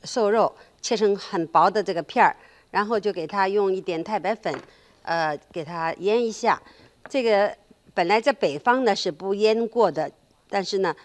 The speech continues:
腌过了的肉片儿比较滑嫩啊，所以我们现在呢都是喜欢，呃，用这个一点这个调了水的太白粉，把这个肉片儿呢抓一抓，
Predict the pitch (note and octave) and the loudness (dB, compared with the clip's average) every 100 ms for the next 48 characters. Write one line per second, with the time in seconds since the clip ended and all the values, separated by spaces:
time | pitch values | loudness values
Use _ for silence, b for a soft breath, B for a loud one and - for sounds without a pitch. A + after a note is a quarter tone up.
0 | B B G#3 B3+ A#3+ A#3+ F#3 F#3 G3+ F3 | B B 0 2 4 2 4 2 2 0
1 | G#3 F3+ D3+ F3 E3+ - D#3 D#3 G#3 A3 | 0 0 0 -2 -2 -2 -2 0 2 2
2 | - _ - C#3+ - E3 E3+ E3+ D3 D#3 | 0 _ -10 -8 -6 -4 -4 -4 -6 -8
3 | D#3 F3+ E3+ G3 E3 D3 D#3+ - D#3+ - | -8 -6 0 0 0 -4 -8 -8 -10 -8
4 | C#3 D3+ - B B B - D3+ D3 C#3 | -6 -6 -6 B B B -14 -10 -8 -10
5 | - - F3+ D#3 D3 C#3+ D3 C#3 - _ | -14 -10 -6 -6 -6 -6 -6 -6 -10 _
6 | _ _ _ _ _ _ _ _ D3+ D3 | _ _ _ _ _ _ _ _ -16 -10
7 | D3 D3 D3 F3+ D#3+ E3 E3+ - D3+ B2+ | -8 -8 -10 -6 -4 -4 -6 -8 -10 -8
8 | D#3+ G3+ D#3 G#3+ - C#3+ - B B - | -8 -6 -2 -4 -4 -8 -10 B B -10
9 | D3+ D3+ D3+ E3 B2+ F#3 C#3 C#3+ F#3 F3+ | -8 -6 -4 -4 -6 -6 -6 -6 -4 -2
10 | E3+ - F#3+ - | -4 -2 0 0